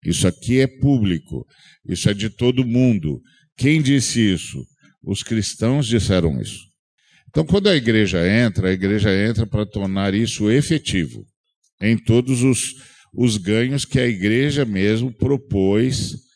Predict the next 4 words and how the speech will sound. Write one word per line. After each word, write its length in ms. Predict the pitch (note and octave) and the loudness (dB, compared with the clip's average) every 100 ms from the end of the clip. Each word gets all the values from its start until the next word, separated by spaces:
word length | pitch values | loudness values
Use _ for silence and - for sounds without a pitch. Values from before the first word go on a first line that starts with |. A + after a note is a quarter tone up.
| _ _ _ _ | _ _ _ _
ao, 1040 | G2 G#2+ A2 A2+ A#2 A#2+ A#2 A2+ G#2+ G2 - | -2 0 2 2 2 2 2 2 2 0 -2
ao 180 | G#2 A2 | -2 0
mundo 340 | G2 G#2 G#2+ | 2 0 0
moderno. 560 | B2 C3+ A#2+ G#2+ F2 | 0 0 0 0 -2